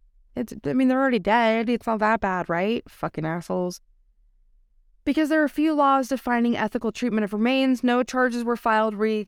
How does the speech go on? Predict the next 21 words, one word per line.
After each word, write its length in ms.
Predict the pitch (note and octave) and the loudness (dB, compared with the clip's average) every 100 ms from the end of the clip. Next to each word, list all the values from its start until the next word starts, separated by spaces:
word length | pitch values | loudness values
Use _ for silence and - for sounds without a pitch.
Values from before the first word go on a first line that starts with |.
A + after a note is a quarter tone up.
| _ | _
relating 580 | F#3+ A3 A#3+ B3+ C4 C4 | -6 -4 -4 0 2 2
to 100 | C4 | 2
the 120 | A3 | 0
warehouse 440 | G#3+ G#3 G3 F#3 - | 4 2 4 0 0
conditions. 1040 | G3+ F3 E3+ - C#3+ B2+ C#2+ D3+ - - A3 | -4 -2 -4 -4 -4 -2 -4 -8 -8 -12 -6
So 140 | A3+ | -2
he's 180 | A3+ G#3 | 0 0
just 180 | G3+ G3+ | -2 0
in 100 | G3 | 0
there 220 | F#3+ F3+ | 2 0
fucking 340 | - F#3 F#3 F#3 | -2 -4 -4 -4
torturing, 640 | - F3+ - F#3+ F3+ A#2+ | -2 -2 -2 -2 -2 0
like, 160 | G#3 G#3 | -2 2
not 220 | C4 - | 0 0
torturing 440 | - B3+ C4+ B3+ | 0 0 2 0
'cause 120 | B3 | 2
they're 100 | A3 | -2
dead, 380 | F#3+ A#3+ B3 G#3+ | 0 0 2 0
but 80 | G#3+ | -2
he's, 240 | A3 G#3+ | 0 0
like, 340 | G#3+ G#3+ - | -2 -2 -6